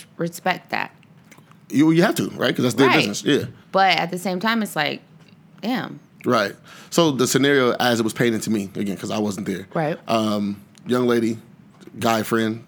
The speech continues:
Speaker 2: they're walking. They
Speaker 1: Mm-hmm.
Speaker 2: ran into two other guy friends.
Speaker 1: Okay.
Speaker 2: One of the dudes started getting, like, touchy, gropey with, you know, the young lady.
Speaker 1: Uh-huh.
Speaker 2: And then, you know, obviously she protested. She was just like, you know,
Speaker 1: She
Speaker 2: "Stop.
Speaker 1: was like, "No."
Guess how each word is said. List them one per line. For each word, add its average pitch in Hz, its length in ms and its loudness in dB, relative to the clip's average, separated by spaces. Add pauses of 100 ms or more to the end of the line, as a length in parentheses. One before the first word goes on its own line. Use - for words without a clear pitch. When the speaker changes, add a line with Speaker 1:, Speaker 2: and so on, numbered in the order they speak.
Speaker 2:
they're 113 140 0
walking. 113 360 0 (180)
They 170 60 -4
Speaker 1:
Mm-hmm. 165 160 0
Speaker 2:
ran 117 140 2
into 107 320 0
two 107 240 0
other 113 140 -2
guy 113 180 -2
friends. 110 340 -2 (220)
Speaker 1:
Okay. 160 260 -8
Speaker 2:
One 120 160 2
of 117 100 2
the 113 140 2
dudes 113 540 0 (240)
started 107 360 -2
getting, 107 220 0
like, 107 160 -4
touchy, 110 400 0
gropey 110 420 0
with, 104 240 0 (360)
you 113 80 0
know, 110 80 -2
the 104 80 -2
young 113 180 0
lady. 107 320 0 (160)
Speaker 1:
Uh-huh. 151 280 -4 (400)
Speaker 2:
And 113 140 0
then, 110 340 -2
you 139 80 4
know, 113 120 0
obviously 113 300 0
she 117 120 -2
protested. 117 440 2
She 131 80 0
was 110 100 0
just 104 100 -4
like, 107 100 -4
you 117 60 -2
know, 107 60 0
Speaker 1:
She - 100 0
Speaker 2:
"Stop. 131 80 4
Speaker 1:
was - 60 0
like, 170 140 2
"No." 151 300 -2